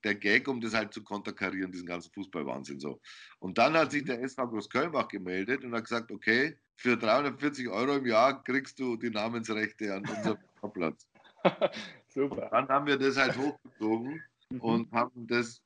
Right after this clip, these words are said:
Speaker 1: voll durchgezogen. Es stehen auch Schilder überall, wenn man da hinfährt, Ringelstädter Arena. <laughs> Und, und das ist, ich find's wahnsinnig lustig und ich hoffe, dass wir endlich diese, diese offizielle Einweihungsfeier machen können, wenn Corona vorbei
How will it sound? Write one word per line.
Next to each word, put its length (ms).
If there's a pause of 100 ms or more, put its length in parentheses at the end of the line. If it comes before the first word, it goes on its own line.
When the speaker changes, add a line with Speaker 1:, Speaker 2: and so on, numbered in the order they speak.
Speaker 1:
voll 320
durchgezogen. 600
Es 60
stehen 240
auch 140
Schilder 440
überall, 560
wenn 100
man 200
da 120
hinfährt, 680 (440)
Ringelstädter 600
Arena. 720 (120)
<laughs> 120
Und, 460
und 240
das 160
ist, 280 (120)
ich 160
find's 260
wahnsinnig 480
lustig 400
und 100
ich 120
hoffe, 200
dass 160
wir 160
endlich 380
diese, 400 (160)
diese 240
offizielle 600
Einweihungsfeier 880
machen 360
können, 360
wenn 140
Corona 480
vorbei 260